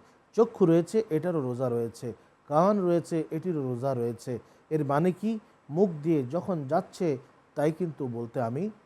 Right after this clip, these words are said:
পারবো না। নিজের জবানকে সংবরণ করা, সংযত করা। আল্লাহ রাব্বুল আলামিনের কোরআন তেলাওয়াত করা, দরুদ শরীফ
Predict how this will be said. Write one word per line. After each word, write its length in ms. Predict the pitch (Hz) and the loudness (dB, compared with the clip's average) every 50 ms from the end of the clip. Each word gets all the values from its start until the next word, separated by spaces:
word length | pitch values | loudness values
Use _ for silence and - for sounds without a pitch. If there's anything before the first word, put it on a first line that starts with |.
| _ _ _ | _ _ _
পারবো 300 | - 127 127 123 123 131 | 0 0 0 2 2 0
না। 240 | 135 131 113 107 104 | 0 -2 -2 -4 -6
নিজের 360 | 104 120 139 143 151 135 120 | -8 -10 -2 0 0 0 0
জবানকে 600 | 110 120 113 120 131 151 170 160 - 156 131 110 - - - _ _ _ _ _ _ - | -2 -2 0 0 0 0 -2 -2 -2 0 0 0 -2 -8 -16 _ _ _ _ _ _ -12
সংবরণ 480 | 131 127 120 120 117 143 165 190 190 175 | -10 -8 -8 -4 0 2 2 2 2 2
করা, 300 | 160 160 139 127 117 107 - - | 4 4 4 4 2 0 -4 -8
সংযত 400 | 120 120 113 113 110 160 160 196 | -10 -8 -8 -4 -4 -2 -2 -2
করা। 340 | 175 - 160 143 131 117 101 - - - - _ | 0 2 4 4 4 4 2 -4 -12 -20 -14 _
আল্লাহ 200 | - 156 190 185 | -2 2 2 4
রাব্বুল 220 | 170 165 151 151 151 | 4 2 2 2 4
আলামিনের 500 | 139 135 135 139 135 143 160 165 143 131 | 4 4 2 2 0 -2 -2 -4 -4 -4
কোরআন 340 | - 135 131 143 170 196 190 | -4 0 2 4 4 4 2
তেলাওয়াত 320 | - 185 175 170 160 156 - - | 2 2 4 4 2 0 -2 -2
করা, 220 | 156 139 123 104 - - - _ _ _ _ - 143 131 127 127 | 0 0 0 -2 -6 -12 -20 _ _ _ _ -14 -12 -10 -4 2
দরুদ 220 | 143 170 208 208 - | 6 6 6 6 4
শরীফ 280 | - - 196 226 226 | 4 4 4 4 4